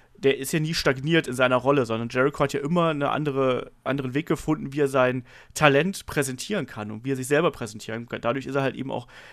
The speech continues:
Langzeit-, äh, langzeitig irgendwie frisch geblieben und interessant geblieben, ne? Weil er sich eben immer gewandelt hat. Das hat ihn ja immer ausgezeichnet. Aber wenn wir gerade schon hier so ein bisschen die Liste durchgehen, ähm,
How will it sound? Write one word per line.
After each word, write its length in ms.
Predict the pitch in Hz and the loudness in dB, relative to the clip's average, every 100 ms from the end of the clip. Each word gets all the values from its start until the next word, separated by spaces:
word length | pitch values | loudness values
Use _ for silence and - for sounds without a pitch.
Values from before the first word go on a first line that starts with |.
| - | 0
Langzeit-, 640 | 127 156 - 139 135 - | 2 2 2 2 2 -2
äh, 420 | - 131 127 120 113 | -4 -2 0 -2 -2
langzeitig 480 | 123 135 143 123 | -4 -2 -4 -6
irgendwie 220 | - 120 120 | -10 -10 -8
frisch 280 | - 220 | -6 -4
geblieben 360 | - 117 123 135 | -4 -6 -8 -8
und 80 | 127 | -10
interessant 420 | 123 135 202 262 | -8 -2 -2 0
geblieben, 340 | 113 110 110 | -6 -8 -10
ne? 140 | 104 113 | -8 0
Weil 100 | 131 | 0
er 60 | |
sich 200 | 131 127 | 0 -4
eben 200 | - 131 | -8 -8
immer 160 | 135 135 | -4 -4
gewandelt 440 | 127 139 156 107 | 0 0 0 -4
hat. 160 | 110 - - - - - | -8 -12 -18 -20 -20 -12
Das 160 | 123 117 | -8 -6
hat 100 | - | -6
ihn 120 | 139 | -4
ja 80 | 135 | -4
immer 160 | 139 131 | -2 -2
ausgezeichnet. 600 | 135 - 120 107 110 143 - 131 | -2 -6 -12 -12 -12 -14 -16 -8
Aber 180 | - 127 | 0 4
wenn 60 | 180 | 6
wir 80 | 170 | 6
gerade 160 | 170 | 4
schon 100 | - | 4
hier 100 | 175 | 0
so 60 | 165 | 0
ein 40 | |
bisschen 180 | 185 - | -4 -6
die 100 | 160 | -6
Liste 180 | 233 170 | -6 -6
durchgehen, 440 | 170 233 143 127 - - - | -6 -4 -4 -4 -8 -20 -4
ähm, 280 | 131 139 131 | 2 2 2